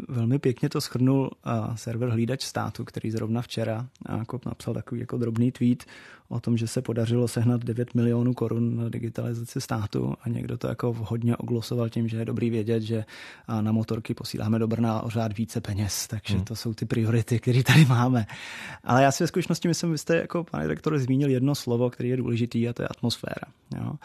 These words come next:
Speaker 1: A já si myslím, že opravdu největší problém státní správy, který já dneska vidím, a nechci se pasovat na experta, protože jako jsem pár let žil v zahraničí a vrátil jsem se relativně nedávno a spoustu věcí se teprve učím,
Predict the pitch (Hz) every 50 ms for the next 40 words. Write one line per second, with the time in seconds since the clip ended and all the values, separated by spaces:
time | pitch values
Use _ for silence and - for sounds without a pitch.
0 | - - - - - - - - 110 110 - - - 113 117 - 139 135 127 -
1 | 147 131 139 123 123 - - 147 135 131 113 113 117 160 165 - - 139 120 -
2 | 120 117 117 117 113 113 113 - - 120 113 - 127 120 - - 127 127 127 -
3 | 123 117 - - 127 120 117 117 113 113 123 113 - - 120 117 131 139 143 135
4 | - - 120 110 110 110 - - - - 120 - 117 113 - 117 - - - -
5 | 120 - - - - - - - 139 131 135 - - 123 - - 113 - 117 110
6 | 113 117 117 120 - - - - - - - - 117 - - 113 113 120 120 127
7 | 131 - - - - - 131 131 120 110 113 110 117 117 117 123 131 131 127 123
8 | 120 - - 120 117 120 117 - - - - - - - 123 120 - - - -
9 | - - - - - - 117 117 120 123 120 120 120 117 117 117 117 127 131 -
10 | - - - - - 131 - - 135 135 123 135 131 - 135 135 123 - 131 123
11 | 131 139 131 - - 143 139 123 123 135